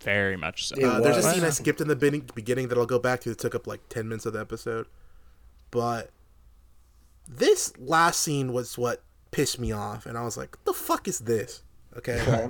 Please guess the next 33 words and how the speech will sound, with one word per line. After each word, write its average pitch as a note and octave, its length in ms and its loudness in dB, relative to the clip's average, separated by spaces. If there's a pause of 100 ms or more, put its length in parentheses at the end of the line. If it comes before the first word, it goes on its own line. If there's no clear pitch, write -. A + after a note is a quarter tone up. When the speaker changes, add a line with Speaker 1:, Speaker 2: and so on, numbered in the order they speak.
(300)
Speaker 1:
All A2+ 80 0
right. G2+ 240 0 (2000)
Speaker 3:
I C#3+ 220 4
hate E3 220 4
to D#3+ 60 -6
be D#3 100 4
like, C#3+ 220 0
"Well, E3+ 200 0
in B3+ 160 0
the B3+ 80 -2
games," G3 560 -4 (440)
<laughs> - 420 -8
you B2+ 120 -6
know, A2 340 -4
but A2+ 240 -4 (160)
in F#3 180 4
the G#3 80 4
game, D3 480 2 (160)
when C3 180 0
they C3 140 0
get C3+ 220 -2
to C#3+ 100 -4
that B2 260 0
building, A#2+ 460 0
the G#2+ 80 -8
ca-, - 180 -6
like, A2+ 140 -6
the F#2+ 100 -12
Capitol A2+ 440 -2
building A2 340 -2
looking A2 240 -6
shit, B2 400 -2 (420)
Speaker 1:
Yeah. A#2 200 -4